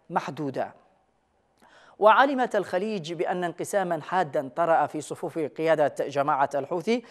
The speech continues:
جراء إيفاد جماعة الحوثي ممثلين إلى السعودية وتدشينها عملية تهدئة قسرية على الحدود، وهو ما قوبل بسخط من قبل العديد من قيادات الجماعة الذين اعتبروا أن ذلك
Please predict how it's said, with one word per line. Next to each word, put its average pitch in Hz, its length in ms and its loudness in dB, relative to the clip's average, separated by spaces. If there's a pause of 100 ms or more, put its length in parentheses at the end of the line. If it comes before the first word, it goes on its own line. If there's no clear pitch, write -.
(260)
جراء 214 480 4
إيفاد 190 420 4
جماعة 165 480 4 (200)
الحوثي 170 640 0
ممثلين 165 680 0 (320)
إلى 196 180 0
السعودية 170 760 2 (360)
وتدشينها 156 640 0
عملية 156 460 2
تهدئة 165 520 0
قسرية 175 760 4 (360)
على 165 500 4
الحدود، 151 580 -4 (320)
وهو 160 520 8
ما 151 160 0
قوبل 175 440 0
بسخط 156 480 -4
من 165 200 -4
قبل 156 280 -4
العديد 147 460 0
من 147 100 -8
قيادات 151 400 2
الجماعة 143 500 2 (280)
الذين 151 260 -2
اعتبروا 147 440 2
أن 147 80 -2
ذلك 180 560 -2